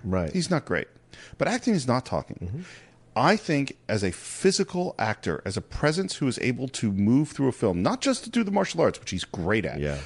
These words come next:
Speaker 2: but the whole thing, being able to react, listen, look, move, convey emotions, he's a great actor.
Speaker 1: There's an earnestness to him that you can't help but enjoy. Even when he's terrible in his movies, you're almost cheering for him to be better.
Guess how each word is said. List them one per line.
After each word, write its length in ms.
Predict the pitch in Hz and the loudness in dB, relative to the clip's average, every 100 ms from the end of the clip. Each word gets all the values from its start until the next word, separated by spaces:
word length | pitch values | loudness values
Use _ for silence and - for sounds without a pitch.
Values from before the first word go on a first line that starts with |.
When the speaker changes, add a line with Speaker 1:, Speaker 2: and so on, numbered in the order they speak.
| - | 0
Speaker 2:
but 160 | 120 - | 0 0
the 80 | 107 | 0
whole 300 | 147 170 170 | 4 4 4
thing, 300 | 156 78 57 | 0 0 -2
being 260 | 107 113 | 0 2
able 240 | 107 104 98 | 4 2 0
to 320 | 95 85 82 - - | 0 -2 -2 -12 -4
react, 480 | 92 101 135 156 - | 2 2 2 0 -4
listen, 560 | 85 131 - 147 127 90 | 0 0 2 2 2 2
look, 340 | 117 131 - | 2 2 -2
move, 480 | 87 98 131 135 135 - - - - | 2 6 6 4 0 -14 -20 -20 -12
convey 360 | - 110 104 147 | 0 2 4 4
emotions, 560 | 131 147 - 208 - - | 4 2 2 -4 -4 -12
he's 200 | - 185 | -2 0
a 40 | 104 | 0
great 340 | 87 90 104 | -2 0 2
actor. 280 | 76 - - - - | 0 -6 -16 -4 0
Speaker 1:
There's 180 | 240 | 4
an 100 | 208 - | 2 4
earnestness 540 | 147 147 151 - 160 - | 4 6 4 0 -2 -4
to 180 | - 147 | 0 0
him 240 | 147 156 | 2 0
that 80 | 127 | 0
you 180 | 107 117 | 2 0
can't 300 | - 135 85 | 0 -2 2
help 280 | 117 - - | 0 0 0
but 300 | 98 92 - | 2 2 0
enjoy. 440 | 101 87 82 50 - - - - - - | -2 0 0 -2 -8 -20 -20 -20 -10 2
Even 260 | 135 143 | 4 6
when 80 | 139 | 4
he's 180 | 131 123 | 2 0
terrible 460 | - 110 104 98 95 | 2 4 4 0 -2
in 80 | |
his 160 | 90 87 | -2 0
movies, 580 | 131 151 95 90 90 - | 2 2 2 2 0 2
you're 200 | 104 101 | 0 2
almost 380 | 120 120 101 - | 2 2 -2 -2
cheering 260 | 110 98 | -2 -2
for 120 | - | 0
him 140 | 92 90 | 0 0
to 140 | - | -2
be 100 | 85 | -4
better. 320 | 76 78 76 | -2 -2 -4